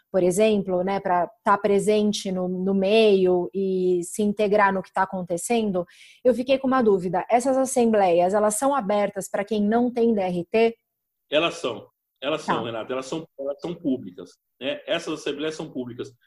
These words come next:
Speaker 2: A gente não fica na porta, assim, a não ser quando é assembleia decisiva, eu tenho que esclarecer isso. Se tem uma assembleia pra, que vai votar um ponto, por exemplo,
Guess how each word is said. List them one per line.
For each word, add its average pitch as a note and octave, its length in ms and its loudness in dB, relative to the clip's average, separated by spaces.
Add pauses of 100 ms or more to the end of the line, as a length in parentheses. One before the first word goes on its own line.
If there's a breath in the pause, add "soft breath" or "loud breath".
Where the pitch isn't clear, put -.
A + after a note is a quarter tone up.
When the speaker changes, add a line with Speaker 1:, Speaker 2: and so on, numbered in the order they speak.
(160)
Speaker 2:
A B2+ 80 -6
gente D3+ 160 -4
não G3 80 -2
fica F#3+ 220 -6
na E3+ 100 -2
porta, C#3 320 0
assim, C3+ 160 -8
a C#3+ 80 -4
não G#3+ 80 -6
ser B3 160 -8
quando A#3 200 -4
é G#3+ 40 2
assembleia D#3+ 380 -2
decisiva, C#3 480 -2
eu A2+ 60 -2
tenho C3+ 120 -10
que - 60 -20
esclarecer D#3 400 -4
isso. A2+ 240 -8 (160)
Se D3+ 100 -4
tem E3 100 4
uma G3+ 120 2
assembleia E3 420 -2
pra, E3 240 0
que D3+ 140 -12
vai E3 160 0
votar D#3+ 320 -2
um D#3+ 140 -8
ponto, E3+ 460 0
por D#3+ 160 -4
exemplo, D#3 640 -4